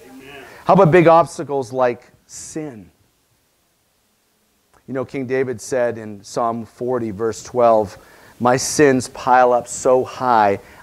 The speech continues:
Speaker 2: I can't see my way out." Talk about a mountain. And, and, you, and it blinds you,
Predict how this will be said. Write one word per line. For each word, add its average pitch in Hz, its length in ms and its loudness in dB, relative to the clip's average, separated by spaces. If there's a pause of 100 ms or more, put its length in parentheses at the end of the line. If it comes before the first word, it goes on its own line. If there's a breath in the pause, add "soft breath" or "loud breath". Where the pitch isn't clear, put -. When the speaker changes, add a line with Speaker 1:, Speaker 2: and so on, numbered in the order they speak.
Speaker 2:
I 107 100 -2
can't 117 420 -4
see - 380 -2
my 104 240 0
way 98 300 0
out." 85 360 -4 (720)
Talk - 160 -10
about 135 120 -2
a 107 60 -2
mountain. 98 480 -6 (760 soft breath)
And, 135 140 -2
and, 139 180 2
you, 139 220 0
and 143 100 2
it 131 200 2
blinds 180 760 4
you, 135 300 4